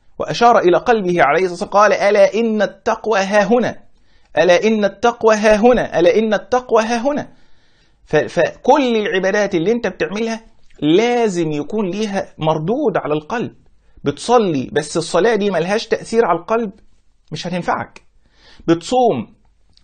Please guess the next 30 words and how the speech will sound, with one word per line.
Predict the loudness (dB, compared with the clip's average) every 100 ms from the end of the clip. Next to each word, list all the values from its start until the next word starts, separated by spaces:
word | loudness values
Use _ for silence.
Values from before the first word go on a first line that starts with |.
| -18
الصيام | -6 0 0 2
ده | 0
ملوش | 0 -4 -4
مردود | -4 -2 0 0
على | 0
القلب، | -2 -4 -4 -4 -14 -20 _ _ _ _ -20 -20 -12
مش | -6 -4
هينفعك. | -2 -2 -4 -6 -20 _ _ -2
بتذكر | 0 2 2 0 -4 -2
وبتقرأ | -2 0 -2 0 -6
قرآن، | -4 -8 -4 -4 -4 -8 _ _ -12 0
ولكن | 2 2 0 0
تجد | 0 0 -2
في | -2 -4
قلبك | 0 -2 -2 -6
حسد | -6 -4 -4 -4
لإخوانك | -8 -4 -4 -4 -6 -4
وغل | -2 -2 -2 -8 -12
لإخوانك | -10 -4 -2 -2 -6 -14 -20 _ -12
وتمني | 0 2 4 4 2 -2 -2 0 0 0 -2 0
زوال | 0 2 2 0
النعمة | -2 -6 -4 -4
عن | -4 -10
إخوانك | -4 0 0 -2 -10 -12
وتتمنى | -4 0 2 2 2 0 -2 -4
الشر | -6 -2 0 0 0
لعباد | -2 -2 -2 0
الله | 0 0
عز | 0 -2 0
وجل. | 0 0 -4